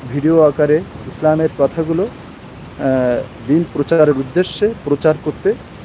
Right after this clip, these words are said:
আমার জন্য সুবিধা হবে। এজন্য আমি আপনাদেরকে আহ্বান করি, আহ, আপনারা অবশ্যই ফিরোজ আহমদ আনসারী YouTube চ্যানেলটি সাবস্ক্রাইব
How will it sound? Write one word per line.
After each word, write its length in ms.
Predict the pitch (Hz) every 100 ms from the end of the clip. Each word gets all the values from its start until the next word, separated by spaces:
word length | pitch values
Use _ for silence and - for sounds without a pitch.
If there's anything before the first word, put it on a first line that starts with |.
| - - -
আমার 240 | 143 156
জন্য 180 | 175 175
সুবিধা 380 | - 151 139 110
হবে। 200 | 101 - - - - -
এজন্য 240 | 127 151 151
আমি 180 | 139 135
আপনাদেরকে 500 | 131 139 143 151 147
আহ্বান 380 | 123 139 165 156
করি, 180 | 156 196
আহ, 1000 | - - - - - - - 131 127 -
আপনারা 240 | 127 147
অবশ্যই 500 | 139 135 147 - 185 233 - - -
ফিরোজ 240 | 143 160
আহমদ 240 | 151 165
আনসারী 440 | 156 135 - 160 180
YouTube 420 | 170 131 151 139
চ্যানেলটি 400 | 143 135 143 143
সাবস্ক্রাইব 480 | - 123 - 156